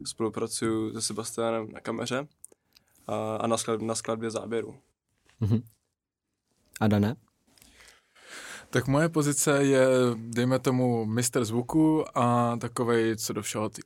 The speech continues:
Speaker 3: kecá. A řidič.
Speaker 2: Řidič, takže
Speaker 3: A
Speaker 2: dobrá
Speaker 3: catering a částečně produkce, kterou si taky asi budu obhajovat.
Speaker 2: Rozumím, no. Tak jo. Kolik máte, kolik toho máte natočeno?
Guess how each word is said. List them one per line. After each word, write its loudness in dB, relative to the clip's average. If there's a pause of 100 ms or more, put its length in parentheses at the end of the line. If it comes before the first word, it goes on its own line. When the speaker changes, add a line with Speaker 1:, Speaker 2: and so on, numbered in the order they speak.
(140)
Speaker 3:
kecá. -4 (100)
A 2
řidič. -2 (760)
Speaker 2:
Řidič, 4
takže 4
Speaker 3:
A 2
Speaker 2:
dobrá 4
Speaker 3:
catering 2 (100)
a 0
částečně 0
produkce, -2
kterou -2
si -6
taky -10
asi -6
budu -6
obhajovat. -8 (1080)
Speaker 2:
Rozumím, 6
no. 4 (340)
Tak -6
jo. 2 (240)
Kolik 6
máte, 4 (180)
kolik 6
toho 4
máte 4
natočeno? 2